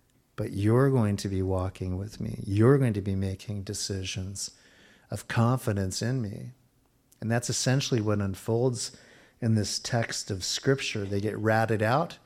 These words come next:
They get another opportunity to pay obeisance to Nebuchadnezzar. They spoke to the king.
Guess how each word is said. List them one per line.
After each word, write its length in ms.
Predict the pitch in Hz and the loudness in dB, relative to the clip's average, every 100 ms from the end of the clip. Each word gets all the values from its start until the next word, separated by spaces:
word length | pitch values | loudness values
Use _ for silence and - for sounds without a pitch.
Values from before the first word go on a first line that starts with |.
| _ _ - _ _ | _ _ -20 _ _
They 100 | 117 | -4
get 160 | 110 107 | -2 0
another 400 | 110 117 110 110 | 2 4 4 2
opportunity 1000 | 110 104 101 - 135 135 135 135 131 | 2 -2 -6 0 2 2 -2 -2 0
to 520 | 123 - 98 98 98 101 _ _ _ _ _ _ _ _ _ _ _ _ _ _ _ _ _ _ | -2 -6 -6 -4 -6 -10 _ _ _ _ _ _ _ _ _ _ _ _ _ _ _ _ _ _
pay 180 | - 120 | -2 2
obeisance 760 | 104 101 110 117 - 135 139 - | 2 2 2 0 0 -2 -2 -6
to 480 | - 104 101 113 117 147 _ - | -4 -4 -4 -6 -10 -16 _ -2
Nebuchadnezzar. 960 | 107 107 107 110 110 120 135 143 143 - _ _ _ _ _ _ _ _ _ _ | 0 0 0 2 2 2 -2 -4 -6 -12 _ _ _ _ _ _ _ _ _ _
They 140 | 104 | -8
spoke 520 | 101 - - 131 131 | -6 -2 2 2 0
to 100 | - | -6
the 120 | 123 123 | -2 -2
king. 440 | 139 135 131 131 | 0 0 0 -4